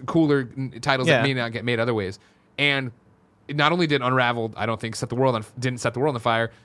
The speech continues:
Speaker 1: it didn't even earn them that much goodwill from it.
Speaker 2: Yeah.
Speaker 1: This is the opposite of that, of, "Okay, cool, you know what? Mutt and the Ultimate Teams and fifa, all that stuff, that's going to continue to make money hand over fist." Star Wars Jedi Fallen Order has done extremely well, and I'm sure it
Speaker 2: Yes.
Speaker 1: made a ton of money. It could have made more money if they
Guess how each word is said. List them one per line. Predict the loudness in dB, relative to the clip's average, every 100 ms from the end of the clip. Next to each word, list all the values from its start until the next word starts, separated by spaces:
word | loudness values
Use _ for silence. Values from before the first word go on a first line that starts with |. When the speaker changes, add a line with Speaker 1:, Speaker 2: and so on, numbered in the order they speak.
| _ -4
Speaker 1:
it | -2
didn't | 0 0
even | -2 -2
earn | -4
them | -4 -4
that | -6
much | -8
goodwill | -6 -4 -2 -4
from | -4 -10
it. | -12 -18 -10 2
Speaker 2:
Yeah. | 6 6 2 -6 -14 -2
Speaker 1:
This | 2 2
is | 2
the | 2
opposite | 4 2 0 -2
of | 0 0
that, | -2
of, | 2 2 0 _ _
"Okay, | 0 2
cool, | 4 4 4
you | 2
know | 4
what? | 6 4 0 _ _ _ _
Mutt | 4 4 4 0
and | -2 2
the | 4
Ultimate | 2 0 -6
Teams | -4 -2 -2
and | -2
fifa, | -2 -2 0
all | 4 4
that | 4
stuff, | 2 2 2 -6 -2
that's | 2 2
going | 0 0
to |
continue | -2 -2 0 2
to |
make | 2 0 0
money | 0 0
hand | -2 0
over | -2 -4
fist." | -8 -10 -12 -16 _ _ -4
Star | 2 6 8
Wars | 8 4 -6 0
Jedi | 4 6 4
Fallen | 4 6
Order | 6 6 2 0
has | 0
done | 2 2
extremely | 0 2 4 4
well, | 4 2 2
and |
I'm | 4
sure | 6 6
it |
Speaker 2:
Yes. | 4
Speaker 1:
made | 0
a | 0
ton | 0 0
of | 2
money. | 0 -2 -4
It | -4
could | 0
have | 0
made | 0 0
more | -2 -2
money | -2
if | -2
they | -2 -2